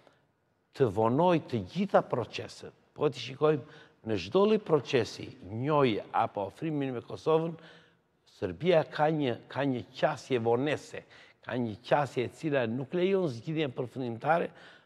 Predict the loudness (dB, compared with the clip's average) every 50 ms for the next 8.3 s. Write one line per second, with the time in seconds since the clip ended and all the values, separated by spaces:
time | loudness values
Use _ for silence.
0 | _ _ _ 0 4 6 6 6 4 2 -4 -12 -14 -16 -18 -20 _ -16 -14 -10
1 | -2 0 0 2 2 4 4 4 4 4 4 2 0 -2 -4 -4 -2 -2 -2 -2
2 | -2 -2 -4 -4 -4 -4 -16 -20 -20 _ _ _ _ _ _ -18 -14 -4 0 2
3 | 2 2 2 -2 -20 -20 -20 -20 _ _ _ -10 -8 -8 -8 -2 2 4 4 4
4 | 2 0 -2 0 0 2 2 4 4 6 6 6 4 4 0 0 0 0 0 -2
5 | -4 -6 -4 -2 -2 -2 -2 -2 -2 -4 -4 -4 -8 -12 -12 -12 -20 -20 -20 -20
6 | _ _ _ -2 -2 -2 -2 2 2 2 2 2 2 2 2 2 2 -2 -4 -4
7 | 0 2 2 2 2 0 0 -2 -2 -2 -4 -2 2 2 2 2 2 0 0 0
8 | 0 2 2 2 0